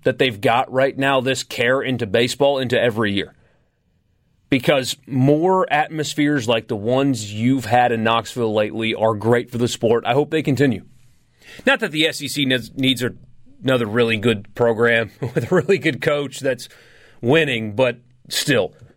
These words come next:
I was really impressed with it last night, and I hope it continues. That's how you grow the sport, with stuff like that right there.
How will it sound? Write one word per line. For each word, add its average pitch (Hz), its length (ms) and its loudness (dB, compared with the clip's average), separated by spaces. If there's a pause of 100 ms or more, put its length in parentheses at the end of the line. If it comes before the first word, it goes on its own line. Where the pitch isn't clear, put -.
(1600)
I 165 80 2
was 160 140 2
really 180 180 4
impressed 160 340 0
with 160 120 -2
it 156 100 2
last 147 300 0
night, 151 280 2
and 131 100 0
I 127 80 2
hope 135 180 -2
it 104 80 -4
continues. 107 580 -4 (640)
That's 147 220 0
how 160 60 2
you 135 120 0
grow 123 180 2
the 107 120 -8
sport, - 340 -4 (260)
with 120 160 -2
stuff - 300 -2
like 98 220 -4
that 90 200 -2
right 85 240 -10
there. - 200 -12